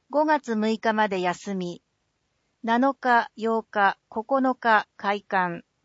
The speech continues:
なお、戸籍届書は、閉庁時には市役所警備室で預かっており、連休中も同様に預かります。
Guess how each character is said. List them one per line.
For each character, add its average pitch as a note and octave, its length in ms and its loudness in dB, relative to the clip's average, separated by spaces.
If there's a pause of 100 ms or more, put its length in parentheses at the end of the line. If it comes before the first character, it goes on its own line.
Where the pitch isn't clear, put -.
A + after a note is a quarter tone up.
(1120)
な A#3 240 2
お、 F#3 160 -2 (100)
戸 A#3 120 -6
籍 C#4 320 -4
届 B3+ 400 0
書 A#3 180 0
は、 E3+ 240 0 (320)
閉 D4+ 160 -2
庁 D#4 280 -2
時 B3+ 140 -8
に G#3+ 140 -4
は E3+ 260 4
市 - 200 -8
役 C#4+ 180 0
所 G3 240 -2
警 C#4+ 280 -4
備 D4 120 -6
室 C#4 240 -6
で G#3 140 0
預 F#3+ 260 -2
か B3 180 0
っ - 0 -
て G3+ 200 -2
お G3 120 0
り、 E3+ 280 -8 (320)
連 B3 260 0
休 C4 220 -4
中 B3+ 240 -2
も A#3 240 2
同 B3 220 4
様 C#4 220 2
に B3+ 140 0
預 G3 240 -2
か G3 140 -2
り F#3 120 -8
ま F3 180 -8
す。 - 260 -20